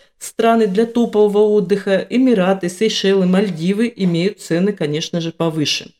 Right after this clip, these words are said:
И многие этого тоже не боятся и летят, и правильно делают. Вторая половина мая, после майских праздников, цены на Мальдивы замечательные. Обращайтесь, рассчитаем. С питанием,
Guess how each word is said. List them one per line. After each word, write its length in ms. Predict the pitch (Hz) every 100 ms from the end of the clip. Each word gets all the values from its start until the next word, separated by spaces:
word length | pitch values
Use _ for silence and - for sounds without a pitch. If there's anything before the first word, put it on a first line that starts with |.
| _ _ -
И 100 | 262
многие 400 | 320 302 240 247
этого 240 | 240 214
тоже 280 | 220 196 180
не 100 | 170
боятся 480 | 165 190 196 190 180
и 40 |
летят, 360 | 170 170 262 -
и 40 |
правильно 440 | 185 180 208 220 214
делают. 400 | 165 143 127 117
Вторая 380 | - 190 202 175
половина 420 | 165 160 160 147
мая, 320 | 156 196 233
после 380 | 214 185 - 175
майских 400 | 165 147 - 160
праздников, 520 | 170 202 233 214 170
цены 280 | - 196 190
на 80 | 160
Мальдивы 400 | 147 143 180 185
замечательные. 720 | 151 147 - 135 131 135 135
Обращайтесь, 640 | 135 147 - 196 185 185
рассчитаем. 580 | 147 - 156 - 139 139
С 120 | -
питанием, 680 | - 170 208 247 254 247